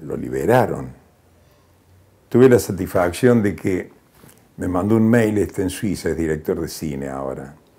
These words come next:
y, y me dijo, "Quiero ir a Argentina porque quiero encontrarme contigo". Yo lo invité a un asado aquí en mi casa y estaban algunos de mis hijos, y dijo unas palabras que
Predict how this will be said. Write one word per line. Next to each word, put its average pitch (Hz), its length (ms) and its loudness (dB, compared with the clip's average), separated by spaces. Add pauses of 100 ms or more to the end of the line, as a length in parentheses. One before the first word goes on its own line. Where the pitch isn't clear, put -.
(680)
y, 80 360 -4
y - 20 -6
me 78 140 -6
dijo, 90 380 -4
"Quiero 101 260 0
ir 98 160 -2
a 90 40 0
Argentina 90 580 -10
porque - 540 -10 (340)
quiero - 220 -14
encontrarme 82 520 -8
contigo". - 520 -12 (680)
Yo 165 80 -6
lo 147 60 -2
invité 110 280 0
a 110 40 4
un 107 100 0
asado 101 320 -2
aquí 98 160 -4
en 101 100 -4
mi 101 120 -8
casa 90 400 -8
y 82 220 -6
estaban 82 360 -10
algunos 82 340 -10
de 82 60 -10
mis 73 120 -12
hijos, 82 280 -12 (840)
y 147 140 -10
dijo 165 260 -4
unas 113 160 -2
palabras 110 500 2
que 98 420 -2